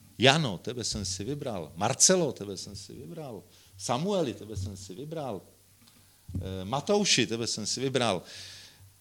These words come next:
U každého z nás, já teď nebudu říkat všechny, jo, za jedno, za jedno by se ukázalo, že si na všechny nevzpomenu, jak se jmenují jménem.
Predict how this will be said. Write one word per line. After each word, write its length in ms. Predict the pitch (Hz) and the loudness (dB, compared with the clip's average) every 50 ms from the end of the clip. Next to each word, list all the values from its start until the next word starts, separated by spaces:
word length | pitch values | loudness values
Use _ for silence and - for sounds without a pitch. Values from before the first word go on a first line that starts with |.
| _ - - - _ - - _ _ | _ -20 -20 -20 _ -20 -20 _ _
U 60 | - | 0
každého 380 | - - 220 196 165 175 202 180 | 6 8 8 10 10 12 12 12
z 60 | - | 12
nás, 220 | 185 175 147 131 120 | 10 10 10 8 8
já 140 | 123 143 | 6 4
teď 240 | 139 127 - 165 147 | 2 2 2 2 4
nebudu 200 | 147 143 131 151 | 4 4 4 4
říkat 240 | 143 147 156 143 - | 4 4 4 4 4
všechny, 320 | - - 175 - - 135 | 4 2 2 2 0 0
jo, 220 | 117 110 117 135 123 | 2 4 4 4 4
za 100 | 107 131 | 4 2
jedno, 340 | 123 131 135 127 120 113 104 | 4 6 6 6 6 6 4
za 140 | 95 123 | 4 4
jedno 140 | 120 120 127 | 4 4 4
by 100 | 113 123 | 4 4
se 120 | - - 127 | 6 6 6
ukázalo, 380 | 110 - 123 113 110 127 120 | 6 6 6 6 8 6 6
že 80 | 113 - | 4 4
si 60 | 131 | 4
na 80 | 120 110 | 4 6
všechny 280 | - 135 123 - 135 | 6 4 4 4 4
nevzpomenu, 440 | 120 104 - - - 120 120 120 123 | 4 6 6 4 4 2 4 6 6
jak 120 | 117 113 | 8 10
se 120 | - - 151 | 10 10 8
jmenují 260 | 143 123 139 165 131 | 6 4 4 4 6
jménem. 420 | 117 107 92 101 120 123 139 175 | 6 4 4 6 6 4 4 4